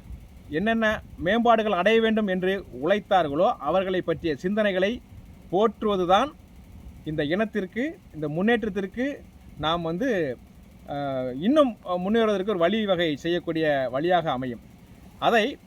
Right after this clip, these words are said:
தவிர்த்தால், அந்த இனத்தை, இனத்திற்கு அடையாளங்களை அழித்துவிட்டால், அந்த இனத்தை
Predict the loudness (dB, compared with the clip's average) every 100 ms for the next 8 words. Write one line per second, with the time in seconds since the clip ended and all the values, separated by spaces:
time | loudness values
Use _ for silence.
0 | 0 2 2 2 4 4 2 -2 -4 0
1 | 2 2 2 2 2 0 -2 -2 -2 -2
2 | 0 4 4 4 2 2 2 2 -2 -2
3 | 0 0 2 2 2 2 2 2